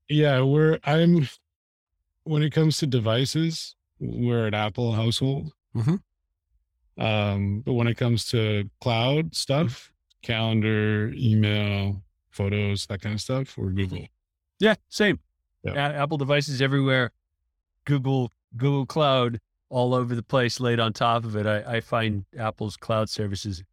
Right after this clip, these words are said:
Speaker 2: irksome at best and
Speaker 1: Yes.
Speaker 2: subpar, to say the least. But, um, not, not gonna exit either of them. I was gonna ask you, though, I mean, as an Apple user,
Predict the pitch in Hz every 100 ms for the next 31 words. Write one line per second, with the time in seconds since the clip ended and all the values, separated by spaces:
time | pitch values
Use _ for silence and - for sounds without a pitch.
0 | _ _ _ _ _ - 123 - - 110
1 | 101 95 101 - 107 98 101 - 113 101
2 | _ _ _ _ - 135 123 - - 110
3 | 101 95 107 - 110 101 107 113 104 -
4 | _ _ - 151 127 113 110 _ - 143
5 | 127 113 107 _ _ _ - 135 127 139
6 | 131 127 123 117 113 127 113 113 113 110
7 | 107 _ _ 139 143 156 165 131 151 -
8 | 135 117 117 117 117 110 117 117 139 127
9 | 113 107